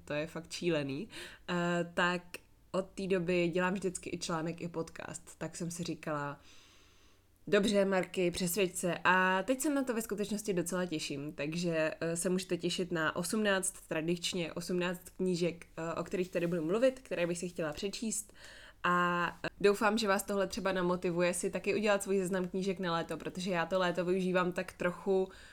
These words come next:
eh, jako příležitost přečíst si třeba knížky, které už mi tady leží dlouho, nebo na které jsem si neudělala čas, nebo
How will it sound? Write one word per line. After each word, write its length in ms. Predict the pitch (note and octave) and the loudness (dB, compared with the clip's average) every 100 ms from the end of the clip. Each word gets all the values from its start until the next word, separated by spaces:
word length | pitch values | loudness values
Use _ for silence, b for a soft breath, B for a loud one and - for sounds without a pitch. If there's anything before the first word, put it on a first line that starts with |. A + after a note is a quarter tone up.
| B B | B B
eh, 500 | F3 F3 F3 F3 E3+ - | -2 0 2 0 -2 -2
jako 580 | E3+ E3+ E3+ F3+ F3 E3+ | 0 0 2 2 4 2
příležitost 580 | - G#3 G#3 G#3 F#3+ F#3+ | 0 2 4 2 0 -4
přečíst 460 | - F3+ - F3+ | -4 -6 -8 -8
si 100 | - | -4
třeba 260 | F3+ F#3+ F3+ | -4 -2 -4
knížky, 400 | F3+ F#3 - E3+ | -4 -6 -6 -8
které 220 | E3+ E3+ | -4 -2
už 100 | F3 | -2
mi 100 | F#3+ | -2
tady 180 | F3+ E3+ | -2 2
leží 260 | E3+ F3+ E3+ | 2 2 2
dlouho, 360 | D#3 E3+ G3 | 4 2 2
nebo 180 | F#3 E3+ | 2 2
na 80 | F3 | 0
které 240 | E3+ E3+ | -2 -4
jsem 140 | F3 F3 | -2 -4
si 100 | F3 | -2
neudělala 440 | E3 F3 F#3 F#3 | 0 0 2 0
čas, 560 | F3+ - F3 F#3 F3 - B B - | -2 -4 -2 0 -2 -6 B B -4
nebo 400 | F3+ E3+ F3 | 0 4 6